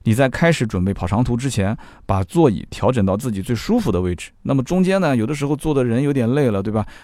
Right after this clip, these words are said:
你可能会调整一下坐姿。那么这样的一个十八项电动调节的座椅，就可以让你尽量的，啊，调整到一个自己最舒服的一个位置，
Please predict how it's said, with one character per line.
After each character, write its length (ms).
你 80
可 100
能 100
会 80
调 220
整 100
一 60
下 140
坐 180
姿。 220
那 80
么 100
这 100
样 140
的 60
一 100
个 80
十 160
八 140
项 180
电 100
动 120
调 120
节 120
的 80
座 180
椅， 80
就 140
可 100
以 60
让 180
你 160
尽 220
量 240
的， 180
啊， 140
调 180
整 140
到 100
一 100
个 80
自 160
己 120
最 160
舒 240
服 160
的 100
一 100
个 120
位 120
置， 200